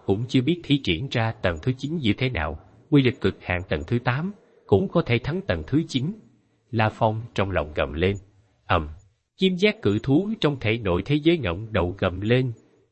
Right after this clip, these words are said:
thi triển ra bí pháp thiên phú cường hóa, ầm, chấn phúc niệm lực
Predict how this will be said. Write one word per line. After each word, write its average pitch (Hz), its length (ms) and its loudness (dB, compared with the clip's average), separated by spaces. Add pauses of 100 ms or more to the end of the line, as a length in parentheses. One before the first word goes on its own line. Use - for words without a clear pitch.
(100)
thi 131 180 4
triển 104 240 0
ra 113 240 -2
bí 147 120 4
pháp 180 340 -2
thiên 123 180 0
phú 147 340 -2
cường 87 260 2
hóa, 120 320 -2 (360)
ầm, 107 240 -2 (100)
chấn 147 180 2
phúc 220 280 -4
niệm 104 180 -2
lực 104 180 0